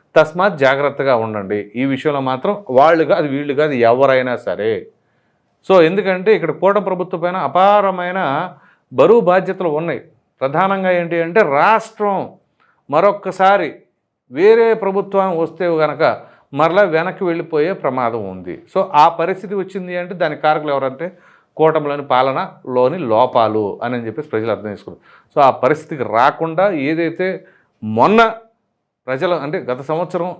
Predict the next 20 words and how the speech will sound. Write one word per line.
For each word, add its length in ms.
ఈ 180
రోజున 380
ఉవ్వెత్తున 800
మాకు 320
ఖచ్చితంగా 480
ఆ 20
ప్రభుత్వం 380
వద్దు 320
అని 240
చెప్పేసి 340
వాళ్ళు 220
బలంగా 280
కోరుకున్నారు. 520
So, 60
ఆటోమేటిక్‌గా 640
వీళ్ళు 220
అధికారంలోకి 500
వచ్చారు 240
కాబట్టి 380
మరలా 280